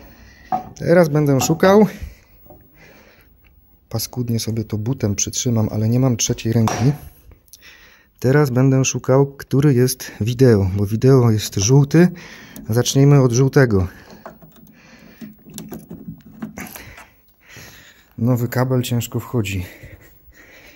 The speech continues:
A, i ten telewizor ma wadę, mianowicie tu jest przełącznik z-,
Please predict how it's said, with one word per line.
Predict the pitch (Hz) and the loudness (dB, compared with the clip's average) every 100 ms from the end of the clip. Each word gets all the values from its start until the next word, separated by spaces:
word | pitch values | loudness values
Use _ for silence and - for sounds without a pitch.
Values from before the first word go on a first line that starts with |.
| - _ _ _ _ _ _ _ _ _ _ - _ | -20 _ _ _ _ _ _ _ _ _ _ -20 _
A, | 127 110 - - | 0 0 -4 -8
i | 131 | 0
ten | 165 | 0
telewizor | 160 147 139 143 143 | 2 2 2 4 4
ma | 143 | 4
wadę, | 127 135 107 | 4 2 2
mianowicie | 107 117 123 139 | 2 0 -2 -4
tu | 135 131 | -4 -2
jest | 131 | -4
przełącznik | - 131 139 139 104 | -4 -2 -2 -4 -8
z-, | 104 | -8